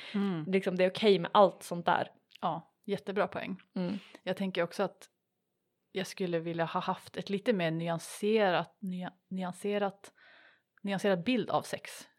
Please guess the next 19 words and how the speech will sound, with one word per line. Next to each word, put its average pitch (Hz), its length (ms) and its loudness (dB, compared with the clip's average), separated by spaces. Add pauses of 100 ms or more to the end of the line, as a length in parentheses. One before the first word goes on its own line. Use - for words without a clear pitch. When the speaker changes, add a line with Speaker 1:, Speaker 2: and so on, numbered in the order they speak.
Speaker 2:
Ja. 240 200 8
Speaker 1:
Att - 140 2
inte 180 300 0
det 170 100 2
bara 170 280 2
är, 156 400 0 (580)
eh, 135 300 2
heteronormativt, 165 1200 0 (200)
penetrativt - 920 -6
Speaker 2:
Ja. 202 260 8
Speaker 1:
sex. - 480 -10 (460)
För - 200 -4
det 175 100 -2
känns 165 260 -2
som 156 120 -8
att - 140 -10
det 180 100 -2
var 156 160 4
en, 160 120 -4